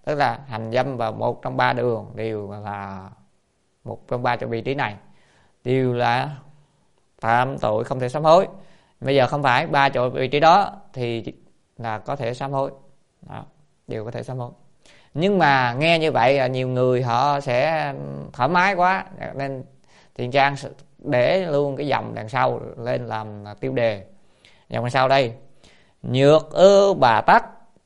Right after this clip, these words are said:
tỳ sử vị phối gia, giá, ư trung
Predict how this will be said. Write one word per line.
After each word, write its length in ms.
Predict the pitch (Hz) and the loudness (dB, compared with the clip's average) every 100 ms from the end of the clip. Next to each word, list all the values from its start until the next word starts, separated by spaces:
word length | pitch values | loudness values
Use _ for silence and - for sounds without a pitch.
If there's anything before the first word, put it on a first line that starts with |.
| _ _ _ _ _ _ _ _ _ _ _ | _ _ _ _ _ _ _ _ _ _ _
tỳ 540 | 151 139 139 131 123 117 | 2 4 4 2 0 -2
sử 600 | - 113 123 156 208 165 | -2 0 2 2 0 -2
vị 680 | 110 117 117 117 120 131 139 - | -2 2 2 2 0 -2 -6 -4
phối 260 | 185 208 220 | 2 4 4
gia, 200 | 170 156 - | 4 4 0
giá, 440 | - 160 170 233 - - - _ _ _ _ _ _ _ _ - | 0 6 8 6 2 -12 -20 _ _ _ _ _ _ _ _ 2
ư 400 | 170 185 180 175 | 4 6 4 2
trung 480 | 180 180 175 175 175 | 2 2 2 -4 -6